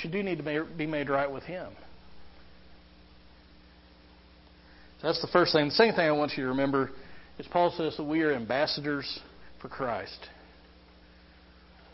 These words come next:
You are God's representative in this world. A lot of people in this country claim to be Christians, but I think if everybody that claimed to be a Christian actually was a Christian, America would look a lot different.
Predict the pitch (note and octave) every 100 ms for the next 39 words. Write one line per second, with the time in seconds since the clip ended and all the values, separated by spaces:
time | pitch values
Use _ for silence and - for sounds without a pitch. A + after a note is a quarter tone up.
0 | - D#3 F#3+ D#3 D#3 E3 E3+ D#3+ F3 C#3
1 | D#3+ B2+ A#2+ B2+ B2 B2+ D#3 D#3 A2+ G2+
2 | - - - - - - - - - -
3 | - - - - - - - - - -
4 | - C3+ E3 F3 F#3 F3 F3 E3+ F#3 F3
5 | D3+ - F3+ F3+ E3 D#3 F#3 - F3+ -
6 | C#3+ C3+ - - - - - - - -
7 | - B2+ E3 D3 C3 D#3+ D3+ D3 D3+ D3
8 | C#3 - - A2 - D#3 E3 D#3 D3+ -
9 | E3 - D#3 D3 - - - - - C3
10 | - A#2+ D#3 - F#3 E3+ - F#3 E3 -
11 | - - - - - - - - - -
12 | C3 D#3 D3 C3 C#3+ C3 C3 C#3+ C#3 A2